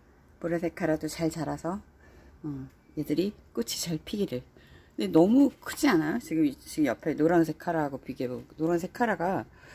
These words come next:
어, 전 이렇게 꽃이 피었을 때 샀던 거에 비해서 지금 키가 두 배가 넘어요. 그래서 아무래도 지금 햇빛 부족으로 우짜란 것 같아요. 속상한데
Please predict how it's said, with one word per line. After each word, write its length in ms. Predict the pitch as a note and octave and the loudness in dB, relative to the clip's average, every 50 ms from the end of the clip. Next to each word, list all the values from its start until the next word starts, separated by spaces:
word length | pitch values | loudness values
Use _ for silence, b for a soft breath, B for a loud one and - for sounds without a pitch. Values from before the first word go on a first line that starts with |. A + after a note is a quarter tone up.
| B B B B B B B | B B B B B B B
어, 200 | - D3 C#3+ C#3+ | -6 -4 -4 -2
전 280 | C#3 - E3 D#3+ D3 - - | 0 4 4 4 4 4 -2
이렇게 340 | - B3 - - D3+ C3 - | -8 -4 0 2 2 2 2
꽃이 320 | - A3 C4 - - B3 - | 2 2 2 2 0 -2 0
피었을 280 | - C4+ B3+ C4 - | 0 0 0 0 -2
때 120 | - F#3+ G#3 | -4 -4 -4
샀던 420 | - - B3 - - B3+ A#3+ A3+ | -4 -4 -6 -4 -2 -2 0 2
거에 260 | G3 F#3 E3+ D#3+ D#3 | 4 6 6 6 4
비해서 260 | D#3 C#3+ C#3+ D3 D3 C#3 | 4 0 -2 -2 -4 -6
지금 280 | - D3+ C#3+ C#3 C3+ - _ - - - | -8 -8 -10 -10 -10 -12 _ -20 -14 -10
키가 400 | - - - - B3 G3+ - - | -8 -4 2 4 4 4 4 0
두 200 | - - F3+ F#3 | 0 2 2 4
배가 280 | - G#3+ G3+ E3+ F3 D3+ | 6 6 6 6 4 4
넘어요. 500 | C#3+ B2+ B2+ D3 D3 C#3+ C3 B2+ C#3+ - B B B B B B B B B B B B B B B B B B - - | 2 2 0 -2 -2 -4 -6 -8 -10 -12 B B B B B B B B B B B B B B B B B B -18 -12
그래서 380 | - - E3+ - F3 E3 D#3 D3+ B B B B B B B B B | -8 -6 -4 -2 -2 -2 -2 0 B B B B B B B B B
아무래도 460 | - E3 F3+ F#3 F3+ F3 D#3 D#3 D3 | -2 2 4 4 4 4 4 2 2
지금 280 | C3+ - - - C#3 D#3 | 0 -2 -4 -6 -6 -4
햇빛 380 | F#3 C4 - - C4 B3 - | -4 -4 -4 -4 -6 -8 -6
부족으로 480 | - G3 - F3+ E3+ - - C#3 D#3+ - - | -6 -4 0 0 0 0 -2 -4 -4 -4 -4
우짜란 420 | F#3 D#3 - A#3 A#3 A#3 A3 G#3+ | -4 0 2 2 4 2 2 0
것 80 | F#3+ E3+ | -2 -4
같아요. 500 | D3 C#3 - - C#3+ C#3+ E3 E3+ D#3+ C#3+ - - - _ B B B B B B B B B B | -6 -8 -10 -12 -10 -8 -6 -6 -8 -8 -12 -16 -20 _ B B B B B B B B B B
속상한데 760 | B - C4 - C4+ B3+ A#3 G3+ F#3 E3+ - D#3 D#3 D#3+ | B -10 -6 -2 0 0 2 2 0 0 0 0 0 -2